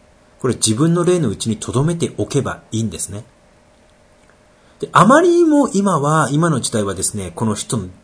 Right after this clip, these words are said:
じ-、気持ちをですね、一番に持ってきます。でも自分の気持ちが一番大事じゃないんですね。自分については主が全てをご存知ですから、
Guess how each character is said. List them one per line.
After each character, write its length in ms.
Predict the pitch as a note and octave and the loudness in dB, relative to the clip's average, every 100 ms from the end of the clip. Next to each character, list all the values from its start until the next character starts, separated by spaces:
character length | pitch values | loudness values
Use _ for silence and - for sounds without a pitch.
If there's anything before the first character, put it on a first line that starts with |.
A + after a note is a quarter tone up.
| - | -6
じ-、 340 | A2+ B2+ - _ - G2 F2 | -6 -6 -12 _ -18 -16 -10
気 260 | - - D3+ | -2 4 6
持 240 | G3+ C4+ | 6 6
ち 220 | C4+ B3 | 2 0
を 100 | B3 | 2
で 120 | D#3+ A2 | 2 0
す 120 | F2+ | -2
ね、 240 | F2+ E2 - _ _ _ _ - _ | -8 -12 -18 _ _ _ _ -20 _
一 400 | C3 C3 - A#3+ | 0 2 4 4
番 200 | B3 G#3+ | 2 -2
に 80 | G#2 | -6
持 120 | E2 | -10
っ 20 | |
て 140 | - E2+ | -14 -16
き 100 | - | -16
ま 100 | D#2+ | -16
す。 140 | - - - - - - _ _ _ - | -16 -18 -20 -20 -20 -20 _ _ _ -8
で 60 | |
も 60 | E3+ | -2
自 160 | E3 G3+ | 0 0
分 140 | F4 | 0
の 80 | A4+ | 0
気 120 | G#4 | 0
持 120 | G4 | 2
ち 80 | B4+ | 2
が 80 | A#3 | 2
一 160 | E3+ | 2
番 140 | A3 C#3 | 2 4
大 140 | C3+ | 2
事 40 | D#3+ | 2
じ 60 | |
ゃ 40 | D#3 | 0
な 80 | B2+ | -2
い 40 | |
ん 60 | B2 | -4
で 60 | |
す 100 | - | -10
ね。 120 | F2 - _ _ _ _ _ _ _ _ _ _ - | -14 -20 _ _ _ _ _ _ _ _ _ _ 0
自 120 | D3+ | 2
分 120 | E4 | 0
に 80 | G#4 | 2
つ 80 | F#4 | 2
い 80 | |
て 80 | - | 4
は 20 | |
主 180 | D3+ A3 | 2 4
が 120 | G3+ | 2
全 260 | - E3 F#3+ | 2 2 2
て 80 | D#3 | 2
を 60 | |
ご 160 | - G#2+ | 0 0
存 180 | B2+ E3+ | 0 -2
知 120 | C3 | -4
で 60 | F#2+ | -4
す 100 | - | -6
か 100 | F2 | -6
ら、 320 | G2 E2 | -8 -8